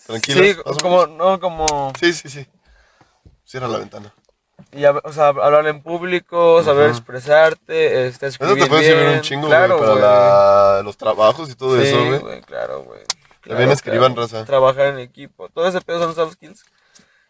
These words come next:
Speaker 2: Y, pues, ese pedo también te, o sea, te ayuda a mejorar eso, esos pedos, güey.
Speaker 1: Sí.
Speaker 2: Por ejemplo, que te dicen, "Ah, este güey hace videos, güey. Es, es doctor y hace videos.
Speaker 1: Ajá.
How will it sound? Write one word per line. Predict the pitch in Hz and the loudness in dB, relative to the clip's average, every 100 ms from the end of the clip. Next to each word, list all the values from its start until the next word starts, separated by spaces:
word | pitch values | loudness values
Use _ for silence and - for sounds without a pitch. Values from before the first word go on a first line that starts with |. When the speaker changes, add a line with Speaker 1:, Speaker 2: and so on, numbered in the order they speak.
| _ | _
Speaker 2:
Y, | - 135 | -18 -14
pues, | 139 131 | -12 -8
ese | 151 | -8
pedo | 175 170 185 | -4 0 0
también | - 143 156 | -2 -12 -12
te, | 170 165 | -8 -8
o | 131 | -6
sea, | 139 | -8
te | 139 | -10
ayuda | 131 139 151 | -6 0 0
a | |
mejorar | 143 127 127 | 0 -6 -4
eso, | 139 139 | -4 -6
esos | 135 131 127 | -14 -16 -14
pedos, | - 165 143 131 | -8 -8 -10 -18
güey. | 113 | -18
Speaker 1:
Sí. | - | -16
Speaker 2:
Por | - | -12
ejemplo, | 147 151 151 | -8 -4 -6
que | 156 | -8
te | 156 | -10
dicen, | 156 151 131 | -8 -8 -6
"Ah, | 139 180 | 0 0
este | 185 185 | 0 -6
güey | 180 180 180 175 165 | -2 0 2 0 2
hace | 165 165 | 0 0
videos, | 147 135 165 196 160 | -8 -2 0 0 -2
güey. | 147 147 139 | -2 -4 -4
Es, | 110 120 - | -6 -8 -6
es | 131 | -6
doctor | 139 147 151 | -6 -6 -2
y | 156 | 0
hace | 165 | 0
videos. | 151 135 139 147 - - | -2 -4 0 0 -2 -18
Speaker 1:
Ajá. | 98 98 | -10 -10